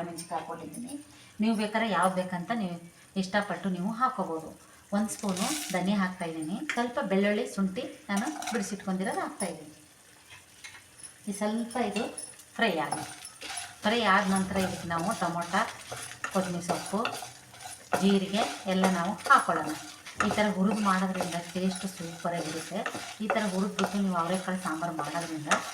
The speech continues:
ಸಖತ್ ಟೇಸ್ಟ್ ಕೊಡುತ್ತೆ. ಇವಾಗ ನಾವು ಟೊಮೊಟೊ ಹಾಕ್ಕೊಳ್ಳೋಣ. ಸ್ವಲ್ಪ ಒಂದು ಸ್ಪೂನ್ ಆಗಷ್ಟು ಜೀರಿಗೆ ಹಾಕ್ಕೊಳ್ಳೋಣ.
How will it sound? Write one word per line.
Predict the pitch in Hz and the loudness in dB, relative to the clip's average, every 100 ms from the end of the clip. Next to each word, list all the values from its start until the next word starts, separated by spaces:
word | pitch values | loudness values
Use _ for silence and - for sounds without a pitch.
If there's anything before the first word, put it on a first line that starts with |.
| - - | -10 -2
ಸಖತ್ | 214 - 247 - | -2 0 -4 -4
ಟೇಸ್ಟ್ | 170 - - | -2 -2 -4
ಕೊಡುತ್ತೆ. | 147 - - - - - - - - - - - 226 | -8 -6 -8 -8 -12 -12 -12 -10 -8 -8 -2 2 4
ಇವಾಗ | 226 208 | 4 4
ನಾವು | 214 262 - | 0 0 6
ಟೊಮೊಟೊ | 294 277 202 | 8 8 6
ಹಾಕ್ಕೊಳ್ಳೋಣ. | 175 151 147 143 - - - - - - - - - | 4 2 -4 -4 -6 -6 -4 -4 -6 -12 -16 -12 -4
ಸ್ವಲ್ಪ | 220 - 294 - 214 | -2 -2 -6 -4 -2
ಒಂದು | 208 | -2
ಸ್ಪೂನ್ | - 233 220 | 2 2 2
ಆಗಷ್ಟು | 202 190 262 254 | 0 -2 -4 -2
ಜೀರಿಗೆ | 226 214 190 | 2 2 2
ಹಾಕ್ಕೊಳ್ಳೋಣ. | 165 160 147 | 0 -6 -8